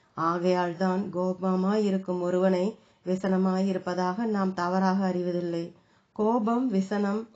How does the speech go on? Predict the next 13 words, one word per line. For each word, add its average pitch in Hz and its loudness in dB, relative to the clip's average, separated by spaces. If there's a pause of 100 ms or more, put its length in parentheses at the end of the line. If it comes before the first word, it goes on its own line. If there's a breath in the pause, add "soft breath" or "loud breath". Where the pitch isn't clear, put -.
(240 soft breath)
காமம், 247 4
அச்சம், 202 -2
வெட்கம் 196 -2
முதலான 196 2
உத்வேகங்கள் 226 0
மனதில் 190 0
உண்டாகும் 190 0
போது 208 0 (480 loud breath)
அவைகளுக்கு 180 0
தக 196 -2
முகத்தில் 240 -2
பல 185 0
மாறுதல்கள் 220 0